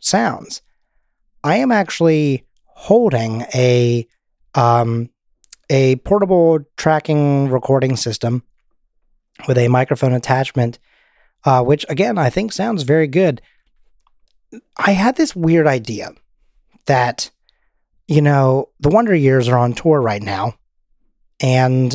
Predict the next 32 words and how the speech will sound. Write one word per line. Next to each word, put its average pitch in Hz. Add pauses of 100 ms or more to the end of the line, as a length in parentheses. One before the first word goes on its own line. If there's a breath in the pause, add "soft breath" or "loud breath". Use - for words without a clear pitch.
that's 107
where 123
we 147
saw 226
them, 113
right? 127
We 131
just, 123
you 208
know, 123
they 127
didn't 151
just 143
decide 135
to 123
randomly 120
come 120
down 107
to 107
Baltimore 113
on 107
a 101 (440 soft breath)
Thursday 117
night. 175
They 147
clearly 131
are, 131
they're 135
on 123
tour. 185 (1000 soft breath)
And 165
so 175